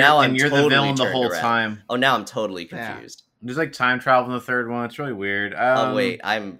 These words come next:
Speaker 1: I'm really confused
Speaker 3: Yeah.
Speaker 1: now. There's time travel?
Speaker 2: Yeah, you're, like, the villain all
Speaker 1: Oh, I have
Speaker 2: along.
Speaker 1: no idea what's going
Speaker 2: It's
Speaker 1: on.
Speaker 2: very odd or something. I don't really know. Haven't played it. Um, I played the second one, which is completely different from all the other ones 'cause you play as, like,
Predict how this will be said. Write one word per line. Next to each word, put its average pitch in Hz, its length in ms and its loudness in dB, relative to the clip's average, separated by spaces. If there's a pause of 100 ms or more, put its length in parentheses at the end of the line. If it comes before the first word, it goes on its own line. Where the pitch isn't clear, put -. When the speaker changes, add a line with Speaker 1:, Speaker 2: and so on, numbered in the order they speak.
Speaker 1:
I'm 101 160 -10
really 98 380 -8
confused 90 420 -14
Speaker 3:
Yeah. 85 60 -10
Speaker 1:
now. 80 340 -12 (140)
There's 87 160 -16
time 87 260 -12
travel? 101 500 -10 (800)
Speaker 2:
Yeah, 110 140 -4
you're, 113 260 -2
like, 110 140 -4
the 107 60 -10
villain 107 260 -6
all 104 340 -6
Speaker 1:
Oh, 101 40 -2
I 104 100 2
have 101 100 -2
Speaker 2:
along. 95 120 -12
Speaker 1:
no 95 180 -4
idea 87 260 -4
what's 60 160 -18
going 53 200 -16
Speaker 2:
It's - 80 -20
Speaker 1:
on. - 60 -6
Speaker 2:
very 120 140 0
odd 98 340 -2 (380)
or - 60 -14
something. 98 520 -14 (300)
I 123 120 -6
don't 113 80 -4
really 101 160 -6
know. 98 160 -6
Haven't 110 280 -8
played 95 220 -6
it. 98 200 -8
Um, 139 400 2
I 143 120 -2
played 185 220 -4
the 160 60 -6
second 147 300 -2
one, 147 220 -2
which 135 100 -10
is 120 100 -6
completely 123 340 -4
different 117 200 -4
from 120 140 -6
all 117 80 0
the 107 100 -2
other 107 140 -4
ones 113 260 -4
'cause 101 160 -14
you 98 80 -14
play 104 240 -8
as, 101 120 -8
like, 101 220 -8